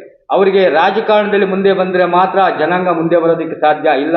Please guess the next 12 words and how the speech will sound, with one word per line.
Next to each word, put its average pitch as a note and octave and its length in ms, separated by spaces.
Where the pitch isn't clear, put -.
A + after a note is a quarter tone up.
ಅಂದ್ರೆ D#3 200
ನಿಜವಾಗ್ಲೂ D3+ 420
ಬರಲಿಕ್ಕೆ C#3+ 380
ಸಾಧ್ಯನೇ C#3 420
ಇಲ್ಲ. B2+ 120
ಏನು F#3+ 160
ಉಳ್ಳವರು A3 500
ಎಸ್ - 140
ಸಿ, G3+ 140
ಎಸ್ - 120
ಟಿ F#3+ 160
ಜನಾಂಗ, E3 300